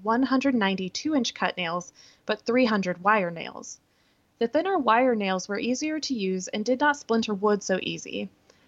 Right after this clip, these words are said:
At the same time, the price of steel declined."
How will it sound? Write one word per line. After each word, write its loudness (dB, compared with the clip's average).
At 4
the 6
same 2
time, 2
the 4
price 0
of -8
steel -6
declined." 0